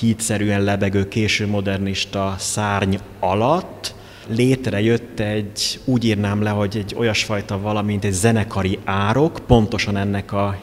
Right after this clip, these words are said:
hídszerű traktusnak a síkjában. Gyönyörűen nyitott, agoraszerű, egy lépcsősoron le, le lehet menni a föld szintje alá, tulajdonképpen a járda szintje alá, és onnan nyílik lényegében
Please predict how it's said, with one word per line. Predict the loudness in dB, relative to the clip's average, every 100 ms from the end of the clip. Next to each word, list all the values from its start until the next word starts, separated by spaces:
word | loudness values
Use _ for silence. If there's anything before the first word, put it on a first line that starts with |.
| -8
hídszerű | -8 -6 -6 -4 -4
traktusnak | -4 -6 -6 -6 -6 -4 -4 -2
a | -2 -2 -6
síkjában. | -6 -2 -2 -4 -2 0 0 0 2 2 0 -4 -12 -12 -12 4
Gyönyörűen | 6 8 6 4 2
nyitott, | 2 0 0 0 -2 -2
agoraszerű, | -6 -2 -2 -2 -2 -2 -2 -2
egy | -2
lépcsősoron | -2 -2 -2 -4 -2 -2 0 0
le, | -4
le | -6 -6
lehet | -6 -6 -6
menni | -4 -2 0 0 -2 -6 -12 -6
a | -2 -2
föld | -4 -8 -4 -2 0 -2 -4 -12
szintje | -10 -6 -4 -4 -6 -8
alá, | -6 -4 -4 -6 -8
tulajdonképpen | -8 -6 -4 -4 -6 -8 -6
a | -6
járda | -4 -6 -6
szintje | -6 -4 -6 -6 -6
alá, | -4 -2 0 0
és | -2 -2 2
onnan | 6 6 6
nyílik | 6 4 4 2 -2 -8
lényegében | -4 -4 -2 -2 -2 0 0 -2